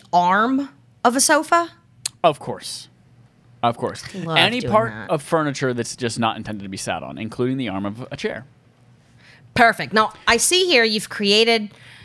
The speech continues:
Speaker 1: the beginnings of a list. Are you gonna be updating the list, or
Speaker 2: Yes,
Speaker 1: shall I?
Speaker 2: I, I shall. I will go ahead. We're just gonna call out furniture in,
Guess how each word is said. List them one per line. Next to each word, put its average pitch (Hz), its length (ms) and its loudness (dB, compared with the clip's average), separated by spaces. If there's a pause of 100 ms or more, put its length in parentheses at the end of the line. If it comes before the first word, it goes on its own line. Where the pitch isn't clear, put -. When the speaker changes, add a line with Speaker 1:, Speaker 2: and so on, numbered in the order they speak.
Speaker 1:
the 180 140 -2
beginnings 220 580 4
of 190 120 -2
a 180 40 0
list. 165 400 -4
Are 180 80 2
you 202 320 2
gonna 262 240 4
be 240 120 0
updating 247 440 2
the 262 80 0
list, 285 300 2
or - 40 2
Speaker 2:
Yes, 131 100 2
Speaker 1:
shall 190 160 6
I? 160 400 2
Speaker 2:
I, 139 160 2
I 165 40 -2
shall. 156 460 0
I 135 180 2
will 156 280 0
go 135 160 -2
ahead. 131 220 -2
We're 131 120 0
just 147 140 -6
gonna 165 120 -2
call 156 300 0
out 151 140 -2
furniture 123 500 -2
in, 110 480 -2